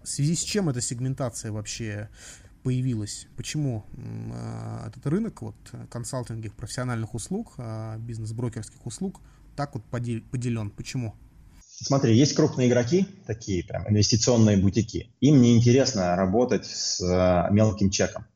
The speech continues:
Speaker 2: Они работают на крупных чеках и работают с узкой аудиторией. Прежде всего, э, их основная компетенция — это в сопровождении сделки, да. Сейчас, э,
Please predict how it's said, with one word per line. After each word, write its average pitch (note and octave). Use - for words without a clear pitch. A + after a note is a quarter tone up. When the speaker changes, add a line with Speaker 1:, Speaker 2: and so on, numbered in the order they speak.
Speaker 2:
Они C#3
работают A2
на G2+
крупных A2
чеках D#3+
и G2+
работают G2
с -
узкой C3
аудиторией. F#2+
Прежде C#3
всего, G#2+
э, F#2+
их B2+
основная G#2+
компетенция — B2
это C3+
в -
сопровождении G#2+
сделки, E2+
да. A2+
Сейчас, -
э, G2